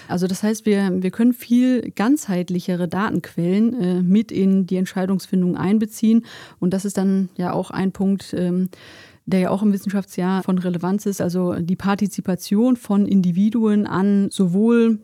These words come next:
der Prävention als auch an der Therapiesteuerung und der Adhärenz. Ähm, d-, das ist aus meiner Sicht ein, ein großes Potenzial, was die Digitalisierung eben bietet.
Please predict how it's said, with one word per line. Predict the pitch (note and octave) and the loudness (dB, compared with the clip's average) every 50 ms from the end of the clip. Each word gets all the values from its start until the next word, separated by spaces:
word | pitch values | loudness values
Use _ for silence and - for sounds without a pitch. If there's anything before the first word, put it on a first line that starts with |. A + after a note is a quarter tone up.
| _ | _
der | F3+ F3+ | -6 -6
Prävention | - - F#3 F3+ F#3+ F3+ F3+ - A3 A#3 B3+ B3+ A#3 | -4 -4 -2 -2 -2 -2 -2 -2 -2 0 0 0 0
als | - F3+ F#3+ - | 0 -2 -4 -4
auch | - - G3 F#3 | -2 -4 -2 0
an | F#3+ | 0
der | F#3 F#3 F3 | 0 0 0
Therapiesteuerung | - G3+ F#3 F3+ F3 - - B3 C#4 C#4+ - - A#3+ A3 G#3+ G#3+ G#3+ G#3+ G#3 G#3 G#3+ G#3+ G#3+ G#3 - - - - - - | 0 0 0 0 -2 0 0 0 0 0 0 0 0 2 2 2 2 0 2 2 2 2 2 0 -2 -8 -18 -20 -20 -4
und | - G3 G3+ F#3+ | 2 2 2 2
der | G3+ - - | 2 0 -2
Adhärenz. | F#3 - F#3+ F#3 F#3 F3 F#3+ F#3 F#3 F#3+ A3+ - - - - | -2 -2 -2 -2 0 0 0 2 2 2 0 -2 -4 -6 -4
Ähm, | - F3+ F3+ F3 F3+ F#3 F#3 - - - _ _ _ _ _ _ | -2 0 0 0 0 0 -2 -4 -10 -20 _ _ _ _ _ _
d-, | - - | -8 -6
das | - - G3 G3+ - | -2 -2 -2 -2 -2
ist | A3 - | -2 -2
aus | G3+ G3+ F#3+ | -2 0 0
meiner | F#3+ F#3+ G#3 G#3 | 0 0 0 0
Sicht | F#3+ G3+ F#3+ - | 0 -2 -2 0
ein, | F#3+ F#3+ F#3 F#3 - F#3+ | 0 0 2 2 2 0
ein | F#3 | 0
großes | - G3 G#3 G#3 - G3 | 0 0 -2 -2 -4 -6
Potenzial, | - - G#3 - G3 F3+ F3 - F#3 F3+ F#3+ F3+ | -4 -4 -2 0 0 -2 -2 -2 -4 -4 -2 -4
was | F#3+ - - | -4 -6 -4
die | F#3 E3 | -4 -4
Digitalisierung | E3+ F3 E3 - - F3 F3 F3+ E3 D#3+ F3+ F3+ F3+ F3 F#3 | -4 -4 -4 -4 -4 -4 -2 -2 -2 -2 -2 -2 -2 -2 -2
eben | F3+ F3 F3+ F#3 D#3+ | -2 -2 -2 0 0
bietet. | F#3+ G#3+ G#3+ - B3 A#3+ A#3+ | 0 -2 0 0 0 0 0